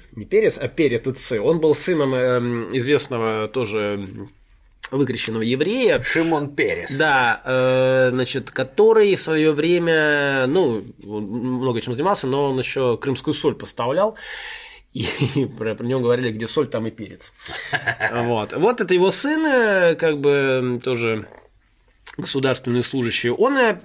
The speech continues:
Speaker 1: написал, э, в своем дневнике про то, как проходила эта проверка. Значит, эм, просмотрели дел-, дела, а таких дел пересмотрено им было около тыс-, тысячи пятьсот. Результатом этого труда было, с одной стороны, освобождение очень многих невинных,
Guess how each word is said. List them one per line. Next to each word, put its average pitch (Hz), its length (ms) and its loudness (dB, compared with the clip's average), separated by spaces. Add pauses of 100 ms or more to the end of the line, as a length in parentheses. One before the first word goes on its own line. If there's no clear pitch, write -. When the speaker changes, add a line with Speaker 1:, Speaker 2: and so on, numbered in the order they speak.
(120)
Speaker 1:
написал, 170 420 4
э, 127 520 4
в - 20 -6
своем 131 320 0
дневнике 175 720 2 (180)
про 160 140 2
то, 220 160 4
как 226 220 -2
проходила 151 500 0
эта 123 160 -2
проверка. 101 680 -4 (600)
Значит, 156 500 0
эм, 160 680 4 (760)
просмотрели 254 520 4
дел-, 156 440 4
дела, 151 380 4
а - 20 0
таких 214 380 0
дел 233 160 4
пересмотрено 196 520 2
им 160 120 2
было 196 180 6
около 180 300 4
тыс-, 160 640 0
тысячи 165 380 -4
пятьсот. 127 560 -4
Результатом 185 420 2
этого 190 180 2
труда 196 300 2
было, 190 140 4
с - 80 -2
одной 175 160 2
стороны, 170 240 2
освобождение 160 580 2
очень 151 200 2
многих 156 320 0
невинных, 139 680 2